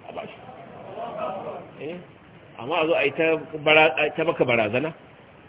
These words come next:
ana nuna ka ai ba ruwan addini. Sannan na yi magana a kan, ah, maganar da, da, da wani ya yi ta cewa da ka zaɓi, a ɗan izala gara ka zaɓi Kirista.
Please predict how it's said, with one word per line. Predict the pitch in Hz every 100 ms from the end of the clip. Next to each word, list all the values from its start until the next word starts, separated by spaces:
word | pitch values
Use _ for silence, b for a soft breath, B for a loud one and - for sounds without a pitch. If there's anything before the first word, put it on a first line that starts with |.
| - - - - - - - - - -
ana | 139 135
nuna | 135
ka | 131 127
ai | 135
ba | 131
ruwan | 120 120
addini. | 107 - 98 85 - - - - - - - - - - - - - - - - - -
Sannan | 147 135
na | 139
yi | 147
magana | 143 113 127 110
a | -
kan, | 123 107 87 67 52 - - - - -
ah, | - - - - - - - - - - - - - - - 90
maganar | 90 110 131 107 92
da, | 95 90 80
da, | 82 -
da | 95
wani | 101 110 110
ya | 110
yi | 110 104
ta | 113 98
cewa | 117 95 95 95 92 - - - - - - - -
da | -
ka | 95
zaɓi, | 92 92 95
a | 78 73
ɗan | - 123 104
izala | 104 117 107
gara | 87 101 110
ka | 98
zaɓi | 82 - -
Kirista. | 92 - -